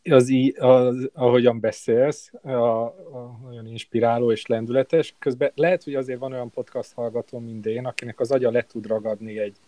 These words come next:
meglepő szónál, és nekem újra és újra az időföldrajz szó, az így vi-, visszajön.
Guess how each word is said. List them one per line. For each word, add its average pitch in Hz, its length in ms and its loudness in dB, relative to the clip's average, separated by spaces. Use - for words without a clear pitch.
meglepő 113 520 -4
szónál, 113 520 -4
és 123 160 -2
nekem 120 300 -2
újra 160 200 4
és 113 220 -2
újra 120 220 2
az 107 180 0
időföldrajz 104 920 -4
szó, 120 320 -6
az 110 160 -4
így 110 140 -2
vi-, 135 180 4
visszajön. 127 720 6